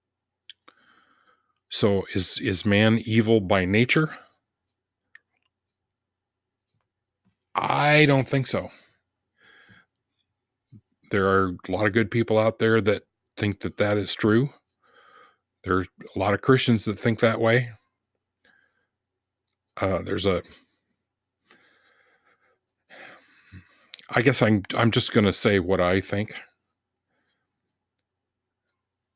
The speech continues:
The man and the woman, the woman and the man were tempted. They ate of the tree of the knowledge of good and evil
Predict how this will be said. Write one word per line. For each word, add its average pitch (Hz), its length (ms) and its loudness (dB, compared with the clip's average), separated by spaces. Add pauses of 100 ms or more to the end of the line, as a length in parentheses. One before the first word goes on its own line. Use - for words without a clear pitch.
(2250)
The 98 220 0
man 113 400 4
and 95 280 -2
the 92 60 0
woman, 104 440 0
the 90 60 -2
woman 110 340 2
and 101 100 2
the 98 60 2
man 98 400 2
were 87 120 -4
tempted. 104 600 -2 (1400)
They 90 140 -2
ate 110 200 4
of 104 80 2
the 95 80 -2
tree 104 580 0 (720)
of 90 120 -6
the 104 80 2
knowledge 95 360 2
of 85 100 -4
good 98 160 0
and 95 120 0
evil 92 340 -2